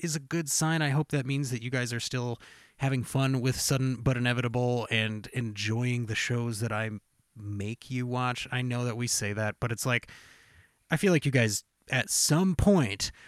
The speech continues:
are going to believe me when I say, "I think you might like the following <laughs> show." I don't know how many seasons it will take, but I think that we will get there. Now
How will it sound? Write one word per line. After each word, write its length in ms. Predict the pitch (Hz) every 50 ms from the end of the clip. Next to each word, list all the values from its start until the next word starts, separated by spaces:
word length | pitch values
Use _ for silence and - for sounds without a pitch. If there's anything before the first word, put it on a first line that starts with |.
| - - - - _ -
are 140 | 147 139 127
going 380 | 110 - 139 135 139 139 135 123
to 160 | - 139 123
believe 520 | 113 135 123 123 131 147 160 156 135 123
me 200 | 127 117 113 98
when 160 | 101 104 107
I 100 | 107 104
say, 280 | 107 - - 120 113 107
"I 60 | 107
think 240 | - - 135 135 -
you 80 | 139 135
might 200 | 135 127 117 113
like 280 | 117 113 113 - -
the 80 | - 110
following 580 | - - 117 107 107 - - 175 131 139 135
<laughs> 20 | 113
show." 380 | - - - 120 107 92 82 82
I 80 | 117 120
don't 160 | 123 123 127
know 140 | 135 131 123
how 120 | 120 135
many 160 | 135 131 120
seasons 420 | 117 - - 151 151 139 151 139 143
it 80 | 135
will 100 | 135 131
take, 280 | - - 135 107 - -
but 80 | - 101
I 80 | 98
think 200 | - - 107 104
that 120 | - - 107
we 100 | 101 95
will 120 | 98 95
get 220 | - - 80 -
there. 200 | - - - - - -
Now 200 | 117 107 90